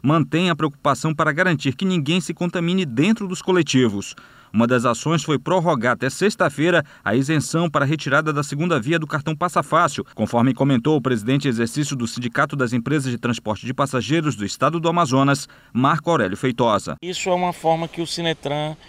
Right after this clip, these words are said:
Speaker 2: encontrou de viabilizar que todo mundo tenha o seu cartão e não use o dinheiro no interior do veículo, visto que ele é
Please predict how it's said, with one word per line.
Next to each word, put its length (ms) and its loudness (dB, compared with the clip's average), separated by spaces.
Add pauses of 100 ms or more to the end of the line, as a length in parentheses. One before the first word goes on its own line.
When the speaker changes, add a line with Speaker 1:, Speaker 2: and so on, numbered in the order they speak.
(160)
Speaker 2:
encontrou 800 -4 (160)
de 240 -4
viabilizar 800 0
que 200 -8 (160)
todo 240 -2
mundo 240 -6
tenha 220 -4
o 60 -6
seu 180 -4
cartão 560 -4 (240)
e 80 -4
não 380 0
use 420 -2
o 100 -4
dinheiro 520 0
no 80 -6
interior 320 -4
do 80 -8
veículo, 420 0
visto 260 -8
que 140 -8
ele 380 0 (280)
é 320 -2